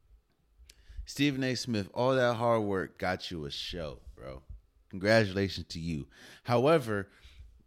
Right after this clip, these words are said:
where, when can you see, when is E S P N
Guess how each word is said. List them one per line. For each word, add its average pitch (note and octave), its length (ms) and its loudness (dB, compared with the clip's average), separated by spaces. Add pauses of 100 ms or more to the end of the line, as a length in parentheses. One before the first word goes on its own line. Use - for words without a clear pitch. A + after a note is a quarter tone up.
(600)
where, G3+ 240 0 (220)
when A3 300 0
can D#3+ 240 0
you C#3 100 -4
see, C3+ 200 -6
when B3 540 0 (220)
is C#3+ 240 -8
E E3+ 160 -2
S D3 140 -2
P D3 260 -6
N A2 220 -6